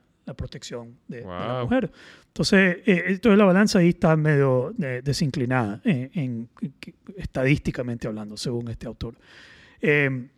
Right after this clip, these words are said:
Speaker 1: pero sí creo que en Latinoamérica, en la cultura de nosotros, y, y hablando aquí de manera cercana, eh, se da esto de que hay hombres que golpean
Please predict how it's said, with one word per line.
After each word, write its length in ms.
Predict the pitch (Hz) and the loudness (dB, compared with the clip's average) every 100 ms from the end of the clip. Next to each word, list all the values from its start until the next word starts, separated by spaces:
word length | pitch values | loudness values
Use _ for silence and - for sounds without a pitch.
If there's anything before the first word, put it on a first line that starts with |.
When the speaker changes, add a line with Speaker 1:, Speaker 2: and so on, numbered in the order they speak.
| - | -2
Speaker 1:
pero 200 | 185 170 | 2 2
sí 180 | - 220 | 2 0
creo 480 | 208 185 190 214 - _ _ _ _ _ | 2 2 2 -2 -8 _ _ _ _ _
que 480 | - 147 135 139 - - | -2 0 -2 -6 -12 -10
en 120 | 147 | -8
Latinoamérica, 800 | 127 - 123 131 127 113 123 117 | -8 -6 -6 -2 -4 -4 -10 -12
en 80 | 117 | -14
la 80 | 113 | -16
cultura 340 | - - 131 | -12 -8 -6
de 60 | 135 | -4
nosotros, 480 | 139 147 - - _ - | -6 -8 -10 -16 _ -14
y, 120 | 135 | -12
y 160 | 143 | -8
hablando 280 | 127 127 143 | -8 -6 -6
aquí 200 | 143 170 | -6 -4
de 80 | 147 | -4
manera 300 | 123 117 123 | -4 -8 -8
cercana, 480 | - 123 - 113 117 _ _ _ _ _ _ _ _ | -6 -8 -8 -14 -18 _ _ _ _ _ _ _ _
eh, 480 | - 135 120 113 110 - _ _ - | -4 0 2 0 -2 -8 _ _ -6
se 300 | - - 131 | -2 0 0
da 380 | 139 254 117 - | 0 -4 -10 -10
esto 300 | - - 143 | -10 -6 -6
de 140 | 120 | -6
que 300 | - 131 113 _ _ _ _ | -6 -10 -12 _ _ _ _
hay 200 | - 147 | -6 -2
hombres 320 | 131 113 127 156 - _ _ _ _ | -2 -2 -6 -6 -14 _ _ _ _
que 280 | - 123 110 _ - - | -12 -12 -14 _ -14 -8
golpean 720 | 131 120 110 104 107 113 | -8 -4 -6 -6 -14 -18